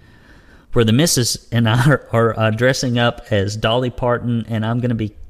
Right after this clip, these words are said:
Kenny Rogers, which I don't think I'm gonna pull off very well, but I'm gonna do my best. Uh, <laughs> and then,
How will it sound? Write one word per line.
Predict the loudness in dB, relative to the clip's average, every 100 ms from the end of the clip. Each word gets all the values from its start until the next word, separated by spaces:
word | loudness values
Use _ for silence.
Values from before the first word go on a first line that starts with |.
| -12
Kenny | -4 -2 -2 -6 -4
Rogers, | 0 0 0 -8 -10
which | -10
I | -6
don't | -6 -6 -6
think | -6
I'm | -4
gonna | -4 -4
pull | 0 2
off | 2 -4 -2
very | 0 0
well, | 0 0 0
but | 0
I'm | 0
gonna | 0 -2
do | -4
my | -6
best. | 0 0 0 -4 -10 -20 -20 -20 -20 -20 -20 _
Uh, | 0 2 4 2 0 -4 -8 0
<laughs> | 0 0 -2 -4 -4 -8 -14 -10 -8 -2
and | 2 4
then, | 4 4 2